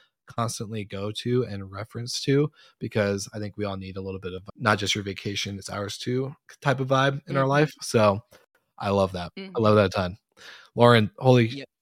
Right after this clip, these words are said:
Speaker 1: like, holy shit. We've gone almost two hours
Speaker 2: <laughs>
Speaker 1: completely on a s-, sober on a podcast.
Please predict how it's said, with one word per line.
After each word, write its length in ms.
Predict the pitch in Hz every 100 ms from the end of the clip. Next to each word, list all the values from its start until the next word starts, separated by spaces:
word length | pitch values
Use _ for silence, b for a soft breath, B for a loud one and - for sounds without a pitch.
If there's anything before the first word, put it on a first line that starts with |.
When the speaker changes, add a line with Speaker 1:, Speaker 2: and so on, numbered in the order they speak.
| -
Speaker 1:
like, 220 | 110 98 _ _ _ _ _ -
holy 160 | 131 110
shit. 320 | 113 98 -
We've 260 | 110 113 -
gone 360 | 127 120 110
almost 400 | 95 110 107 -
two 180 | - 131
hours 600 | 95 95 113 143 - - B B B B
Speaker 2:
<laughs> 120 | 214
Speaker 1:
completely 640 | - 113 - 151 156 151 143
on 180 | 135 131
a 40 |
s-, 200 | 120 - - _ -
sober 420 | - 151 147 123
on 120 | 117
a 40 | 110
podcast. 760 | 120 107 107 107 110 117